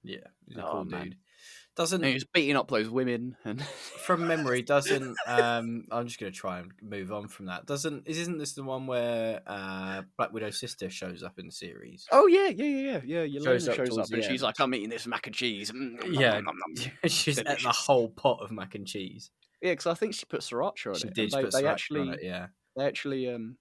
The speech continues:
Speaker 2: I
Speaker 1: She
Speaker 2: done that
Speaker 1: actually
Speaker 2: as well.
Speaker 1: ate it.
Speaker 2: Delicious. She ate it, yeah,
Speaker 1: Yeah.
Speaker 2: which is fun. She was like, "Do you want a spit bucket?" She's like, "No, this is fucking yummy, man. <laughs>
Speaker 1: <laughs>
Speaker 2: I'll eat this."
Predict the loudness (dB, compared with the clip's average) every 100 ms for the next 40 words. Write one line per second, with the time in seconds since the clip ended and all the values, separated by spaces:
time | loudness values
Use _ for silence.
0 | _ -2 0 4 4 4 -2 -2 -2 -2
1 | -2 -4 -4 -8 -12 -20 _ -8 -2 0
2 | 0 -2 -4 -4 -8 -12 -10 -10 -10 -14
3 | -6 -4 0 0 2 2 2 0 0 0
4 | -2 -4 -10 -10 -8 -8 -6 -8 -8 -10
5 | -4 -2 -2 -6 -10 -8 0 0 0 -2
6 | 0 -2 2 4 6 4 2 0 -2